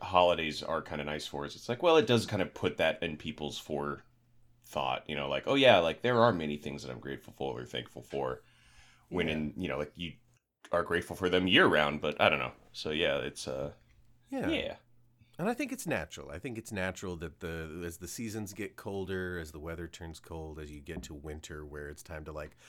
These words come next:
Speaker 2: hunker down and bundle up, that, uh, that it makes sense to just be like, "Oh, man, I'm so grateful for things," 'cause you need those, those thoughts to keep you warm.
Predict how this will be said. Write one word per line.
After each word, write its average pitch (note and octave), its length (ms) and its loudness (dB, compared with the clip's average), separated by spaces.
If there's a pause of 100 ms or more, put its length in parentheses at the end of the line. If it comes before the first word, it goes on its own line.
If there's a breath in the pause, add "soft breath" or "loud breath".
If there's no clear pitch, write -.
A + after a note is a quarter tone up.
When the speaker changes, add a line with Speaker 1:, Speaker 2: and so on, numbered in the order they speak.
(100)
Speaker 2:
hunker D3 300 -4
down G#2 280 -2
and D#2 140 -8
bundle G2+ 340 -4
up, F2 220 -6 (760 soft breath)
that, F#2+ 420 -4
uh, F#2+ 580 -4
that C3 120 -6
it C3+ 40 -6
makes D#3 260 -6
sense F3+ 260 -4
to G#2+ 100 -14
just A2+ 180 -12
be C#3+ 80 -6
like, D3 180 -4
"Oh, E3 200 -6
man, D#2+ 260 -10
I'm D3+ 120 -8
so G2+ 200 -6
grateful F2 400 -6
for F#2 140 -10
things," G#2+ 440 -6
'cause C3+ 200 -12
you D#3+ 60 -4
need E3+ 180 -2
those, B2+ 300 -4
those G#2+ 220 -6
thoughts F2 280 -4
to - 80 -12
keep E2+ 240 -12
you D2 120 -12
warm. C2 380 -12